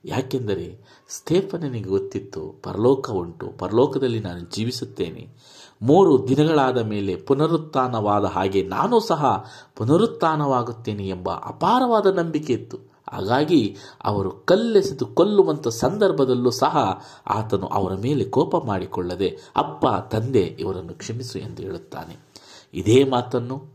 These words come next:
ಯೇಸು ಕ್ರಿಸ್ತರು ಶಿಲುಬೆಯ ಮೇಲೆ ಸಾಯುವಾಗ ಹೇಳುತ್ತಾರೆ. ಅದೇ ರೀತಿ ಈ ಲೋಕದ ಕಷ್ಟಗಳು, ಸಂಕಟಗಳು, ನೋವುಗಳು, ಹಿಂಸೆಗಳು ಬಂದಂಥ ಸಂದರ್ಭದಲ್ಲಿ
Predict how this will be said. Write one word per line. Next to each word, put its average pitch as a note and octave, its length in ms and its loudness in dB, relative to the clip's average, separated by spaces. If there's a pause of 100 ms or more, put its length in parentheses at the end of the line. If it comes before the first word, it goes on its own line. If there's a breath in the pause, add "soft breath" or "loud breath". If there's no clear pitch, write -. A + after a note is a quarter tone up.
(340 soft breath)
ಯೇಸು A#2+ 300 2
ಕ್ರಿಸ್ತರು - 680 -6
ಶಿಲುಬೆಯ D3 580 4
ಮೇಲೆ F#2+ 280 -6
ಸಾಯುವಾಗ G2 640 -4
ಹೇಳುತ್ತಾರೆ. E2 680 -16 (500 loud breath)
ಅದೇ A2+ 300 4
ರೀತಿ F#2+ 280 -2
ಈ G2+ 160 -8
ಲೋಕದ G2+ 320 -4
ಕಷ್ಟಗಳು, G2 640 -6
ಸಂಕಟಗಳು, G2+ 540 -8
ನೋವುಗಳು, G#2 540 -4
ಹಿಂಸೆಗಳು A#2+ 500 -2
ಬಂದಂಥ B2 560 -2
ಸಂದರ್ಭದಲ್ಲಿ A2 880 0